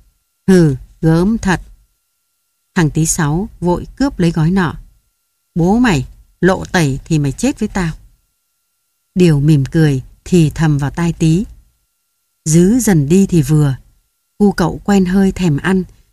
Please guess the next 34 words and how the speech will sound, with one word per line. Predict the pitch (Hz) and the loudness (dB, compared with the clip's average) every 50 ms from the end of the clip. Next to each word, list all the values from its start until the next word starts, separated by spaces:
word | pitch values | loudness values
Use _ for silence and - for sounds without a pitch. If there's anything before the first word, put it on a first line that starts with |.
| _ | _
chốc | - - 285 - | -6 -4 0 2
nữa | 240 202 170 190 247 277 | 2 2 2 0 -2 -2
mình | 254 214 190 170 | 0 2 2 2
càng | 165 185 175 170 | 2 0 -2 0
chóng | 156 190 180 208 | 0 -2 -2 -2
việc." | 226 - 208 185 165 - - _ _ _ _ _ _ _ _ _ _ _ _ _ _ _ _ _ _ _ _ _ _ _ _ _ _ _ _ _ _ _ _ | 0 0 0 0 0 -4 -12 _ _ _ _ _ _ _ _ _ _ _ _ _ _ _ _ _ _ _ _ _ _ _ _ _ _ _ _ _ _ _ _
Con | - 180 180 | 0 0 0
chó | 160 - 175 156 147 151 175 208 214 180 | 0 0 -2 -2 -2 -2 -2 -4 -4 -4
vẫn | 175 160 175 208 254 269 - - | -2 -2 0 -2 -2 -4 -4 -6
hếch | 285 302 - - | -8 -8 -2 -2
mõm | 208 190 135 117 170 226 277 294 - _ | 0 0 0 -2 -2 -4 -6 -6 -8 _
đón | - 165 170 190 | -2 0 0 0
lấy | 208 190 175 202 | 0 0 0 0
mùi | 226 208 170 147 131 | 0 0 0 0 -2
thơm | - - 202 202 202 196 - | -2 -2 -2 0 0 -2 -2
ở | - 160 143 | -2 -4 -4
gói | 120 135 147 | -4 -4 -6
tròn | 165 - - 185 160 143 131 131 | -6 -4 -4 -2 -2 -2 -2 -2
đưa | 165 175 185 180 | -2 -2 -2 -2
ra. | 170 - 185 185 180 175 170 - - _ _ _ _ _ _ _ _ _ _ _ _ | -2 -2 -2 -2 -2 -4 -6 -10 -18 _ _ _ _ _ _ _ _ _ _ _ _
Hai | 190 190 180 170 | -2 0 0 0
lỗ | 175 - | 0 0
mũi | 190 196 180 - 175 214 - - | 0 -2 0 0 0 -2 -2 -2
ướt | 233 254 294 - - _ - | -2 -2 -2 -2 -6 _ -4
đen | 185 185 180 175 | -2 0 0 2
nhánh | 170 160 180 220 | 2 0 0 0
của | - - 139 | -2 -2 -2
nó | 131 139 135 139 151 190 | -2 -2 -2 -4 -4 -6
phập | - - 175 139 | -6 -6 -6 -6
phồng, | - - - 170 160 147 131 127 - - _ _ _ _ _ _ _ _ | -6 -4 -2 -2 0 0 -2 -4 -6 -12 _ _ _ _ _ _ _ _
lưỡi | 180 175 190 180 | 2 2 2 2
đỏ | 175 220 190 165 135 123 127 - | 2 0 0 0 0 -2 -6 -6
thè | - 170 170 160 151 | -4 0 0 2 2
lè | 147 151 156 151 147 139 | 2 0 0 0 0 -2